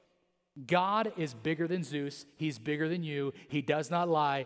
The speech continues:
He is not good. If you are going to emulate somebody, salvation is through Jesus Christ towards God the Father, and that's our goal." That's where Paul was going through the, for, for, for the entirety of the book of Titus. He is refuting the idea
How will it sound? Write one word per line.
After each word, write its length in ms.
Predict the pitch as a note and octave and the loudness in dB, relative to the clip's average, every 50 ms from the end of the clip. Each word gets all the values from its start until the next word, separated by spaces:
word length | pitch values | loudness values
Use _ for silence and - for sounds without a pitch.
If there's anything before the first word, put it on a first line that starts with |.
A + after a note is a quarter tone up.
| - - - - | -6 -12 -10 -6
He 200 | D3+ D3 C#3+ D3+ | -4 0 2 2
is 160 | D#3 D3 C#3+ | 2 2 0
not 240 | E3 E3 E3 D#3+ - | 0 0 0 0 0
good. 260 | D#3 D3 C#3+ C#3 C#3+ | 0 2 2 2 0
If 160 | C3+ - - | -2 -4 -2
you 160 | D3+ D#3+ E3 | 0 2 2
are 80 | F3 D#3+ | 4 4
going 240 | D#3+ E3+ E3 E3+ D#3+ | 4 2 2 0 -2
to 160 | - C#3 C3 | -4 -6 -2
emulate 520 | D3 D#3 F3 F#3 F#3 F#3 F#3 F#3 F#3 F3+ - | -2 0 0 2 2 4 4 4 4 2 0
somebody, 540 | - F#3+ F#3 F#3 F#3 F#3+ F#3+ F#3+ G3+ G3+ G3+ - - - | -2 -2 -2 0 2 2 4 4 4 2 2 -2 -10 -14
salvation 720 | - - - D3 C3+ B2+ A2+ D3+ D#3+ F3 E3 - F#3 F3 D#3+ | -4 0 2 2 2 2 2 2 2 2 0 -2 -2 0 0
is 140 | D#3+ D3+ - | -2 -2 -2
through 180 | - D3 C3+ | -4 -6 -6
Jesus 400 | A#2 - D#3 E3 D3+ D#3 D3+ - | -6 -6 -6 -6 -6 -6 -10 -10
Christ 400 | - - E3+ E3 F3 F3+ - - | -6 -2 0 2 2 0 0 -2
towards 260 | - D3+ C#3+ C#3+ C3+ | 0 0 0 0 0
God 260 | B2+ D3 C#3+ C#3+ C#3+ C#3+ | 0 2 2 2 2 0
the 80 | C#3 | -4
Father, 380 | - - D3 C#3 D3 D3 D#3 D#3+ | -2 0 0 2 2 2 2 0
and 220 | C#3+ C3 B2 A#2 B2+ | 0 0 -2 -2 -2
that's 240 | B2 B2+ - - | -4 -4 -4 -4
our 100 | B2+ A#2 | -4 -6
goal." 400 | G#2+ G#2+ A2 G#2+ G2+ G2 G#2 G#2+ G#2+ _ _ _ _ _ _ _ _ _ _ _ _ _ _ _ _ _ _ _ _ _ _ _ _ _ _ _ | -4 -4 -6 -4 -4 -6 -8 -12 -18 _ _ _ _ _ _ _ _ _ _ _ _ _ _ _ _ _ _ _ _ _ _ _ _ _ _ _
That's 240 | - E3 F#3 F#3 - | 2 2 2 2 0
where 100 | F#3+ G3 | -6 -4
Paul 240 | D3+ F3 F#3+ F3+ F3+ | -2 0 2 4 4
was 140 | F3 D#3 C3+ | 2 2 2
going 260 | E3 F3 F#3 F#3+ E3 | 0 0 0 -2 -4
through 320 | - - C#3 C3+ B2+ B2 | -6 -6 -4 -4 -4 -6
the, 60 | B2+ B2+ | -8 -8
for, 320 | - E3 E3 D3 C3+ C3 | -2 0 0 0 0 -4
for, 260 | - - D#3 D3 C#3+ | -4 -2 -2 -2 -2
for 160 | C3 - D#3+ | -2 -2 0
the 160 | D3+ D3+ D3+ D3+ | 0 2 0 0
entirety 1000 | D3 C#3 - - - - - - G#3+ A3 A3 G#3+ G3 F3 D3+ B2+ A#2 G#2+ G#2+ - - - - - _ | -2 -4 -6 -10 -10 -10 -6 -4 0 2 2 2 2 2 0 -2 -4 -6 -6 -10 -14 -20 -20 -12 _
of 160 | - D3+ C#3 | -2 -2 0
the 80 | C3 C#3+ | 0 -2
book 200 | C3+ D#3 D3 - | -2 -2 -2 -2
of 80 | C#3 - | -4 -4
Titus. 680 | - C#3+ C3+ A#2+ G#2+ G2+ F#2+ - - - - - - _ _ _ _ _ _ _ _ _ _ _ _ _ _ _ _ _ _ | -4 -4 -2 -2 -4 -6 -8 -10 -14 -18 -18 -20 -20 _ _ _ _ _ _ _ _ _ _ _ _ _ _ _ _ _ _
He 120 | - E3 F3 | 0 2 2
is 160 | E3 C#3 C3 | 2 2 0
refuting 640 | D#3 D#3 - - - E3 G3 G#3 G#3+ A3+ A3 G#3 F#3 | -2 -2 -2 -4 -6 -4 -4 -2 0 0 0 0 0
the 160 | F#3+ F#3+ F#3 | 0 0 0
idea 640 | F3 F3 D#3+ C3 C#3+ F3 F3 D#3+ C#3 A#2+ A2+ A2 | 0 0 -2 -4 -4 -2 0 0 0 0 -2 -6